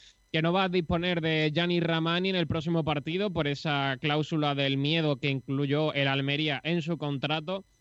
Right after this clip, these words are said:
Y bueno, pues que hoy ha estado haciendo trabajo preventivo porque ha jugado muchos minutos y ya saber que no va a estar,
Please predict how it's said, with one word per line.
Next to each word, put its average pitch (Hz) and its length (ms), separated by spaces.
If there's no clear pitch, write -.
Y 160 60
bueno, 180 240
pues 123 140
que 135 280
hoy 160 240
ha 160 120
estado 160 420
haciendo 156 480
trabajo 147 880
preventivo 170 800
porque 131 260
ha 120 180
jugado 131 320
muchos 135 280
minutos 143 540
y 135 40
ya 117 140
saber 131 300
que 117 100
no 117 120
va 123 60
a 123 60
estar, 131 320